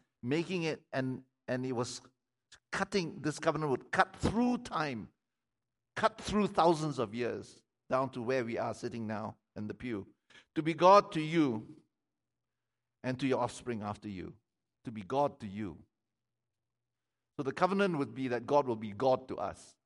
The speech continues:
He'll not be our palsy-walsy, not be just our friend, but he would be God to us. How many of you know that we need a God more than we need a friend? We need a God more than we need a friend.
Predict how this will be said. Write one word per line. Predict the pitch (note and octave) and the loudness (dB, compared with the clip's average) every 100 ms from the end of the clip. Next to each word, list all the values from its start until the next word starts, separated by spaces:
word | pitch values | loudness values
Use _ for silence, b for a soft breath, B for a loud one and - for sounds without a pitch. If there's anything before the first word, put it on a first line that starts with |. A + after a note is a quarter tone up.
| _ _ _ _ _ _ - | _ _ _ _ _ _ -8
He'll | C3 | 2
not | E3+ F#3 | 4 4
be | F3 | 4
our | C3+ | 4
palsy-walsy, | A#2 C#3+ D3+ C#3 D3 C3 C#3 C3+ F3+ A3+ - - | 4 6 6 4 4 6 6 4 -4 -6 -16 -12
not | G#2+ B2 C3+ | -4 -4 -4
be | C#3+ | -4
just | C3+ C#3+ | -2 0
our | C3 | 0
friend, | A2+ C3 C3+ E3 _ _ _ | 0 -2 -2 -4 _ _ _
but | B2+ | -4
he | A2+ C#3 | -2 -2
would | C3 | -2
be | G#2+ B2 B2 _ - | -4 -8 -8 _ 0
God | C#3+ A#2 - | 2 2 0
to | - | -8
us. | E2+ D2+ - - _ _ _ _ _ _ _ _ _ _ _ _ _ _ | -8 -10 -14 -20 _ _ _ _ _ _ _ _ _ _ _ _ _ _
How | G#2 | -8
many | A2+ A2+ | -6 -6
of | G#2+ | -6
you | G2 | -6
know | A2+ | -4
that | G2 F2 | -4 -6
we | G2 | -6
need | G#2+ G#2+ | -6 -4
a | |
God | F#2+ G#2+ G2+ | -4 -2 -2
more | F2+ F#2+ | -2 -8
than | F2+ | -8
we | F2 | -8
need | F#2 F2 | -8 -10
a | |
friend? | D#2+ E2+ D2+ D2 _ _ _ _ _ _ _ _ _ _ _ _ _ _ _ _ _ _ _ - G#2+ F2+ | -10 -10 -10 -14 _ _ _ _ _ _ _ _ _ _ _ _ _ _ _ _ _ _ _ -20 -20 -10
We | F#2 | -8
need | G2+ F2+ | -6 -6
a | |
God | F2 G2+ F#2+ | -2 -2 -2
more | F2+ | -4
than | F2 | -6
we | E2+ | -8
need | F2 E3 | -12 -14
a | |
friend. | - F2+ | -16 -16